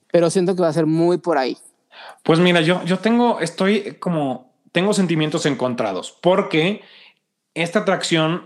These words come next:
Speaker 2: está basada en el concepto que ya existe de una atracción de Twilight. No me, no, no sé exactamente dónde está. Y en esta atracción de Twilight, lo que es, es un cuarto donde hay varias motos, te pones un visor de realidad virtual y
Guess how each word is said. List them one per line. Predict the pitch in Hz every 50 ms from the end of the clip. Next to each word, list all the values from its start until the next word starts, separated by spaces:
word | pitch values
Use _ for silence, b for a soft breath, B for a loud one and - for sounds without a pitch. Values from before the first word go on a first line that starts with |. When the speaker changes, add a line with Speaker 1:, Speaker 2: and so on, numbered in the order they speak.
| - _
Speaker 2:
está | 135 131 - - 151
basada | 147 147 185 - 147 143 143 147 151 156 147 - - _ _ _ _ _ _ _ _
en | - 139 131 127 123 123
el | 123 120 117
concepto | - 131 135 131 120 - 165 156 156 - 156
que | - 135 127
ya | 131 147
existe | 147 - - - 180 160 - - - 165 208 262 - -
de | 147 151
una | 151 156 156
atracción | 156 156 151 135 - - 147 143 143
de | 143 139
Twilight. | 139 - 147 143 135 135 131 120 98 95 95 -
No | - 123 139 143
me, | 147 151 151
no, | 147 147 147 143 143 143 139 139
no | 139 143
sé | 147 - 160
exactamente | 151 - - 156 - 135 127 120 123 123
dónde | 131 135 143 156
está. | 156 - - 185 185 202 190 B B B B B B B B _
Y | - 143
en | 143
esta | 151 151 151 180
atracción | - 165 156 160 - 165
de | 160 160
Twilight, | 156 - 175 170 165 165 165 170 170 170 165 - -
lo | - 135 135 127 127
que | - 143 143 147 151 156
es, | 156 -
es | 143 147 -
un | 143 147 147 147
cuarto | - 175 185 185 185 180 - 185 180
donde | 160 151 139 139
hay | 135 135
varias | 135 139 151 160 165
motos, | 175 202 220 220 226 - 196 190 - - _ _
te | - 135
pones | - - 147 151 156 151 -
un | 165 160 156 143
visor | 147 143 139 - 165 165 170 175
de | 180 185
realidad | 170 160 143 131 127 127 127 127 135 143 143 135
virtual | 131 123 117 113 - - 151 165 175 160 165 214 285 311 - _ _
y | - 208 226 220 214 226 240 233 240 -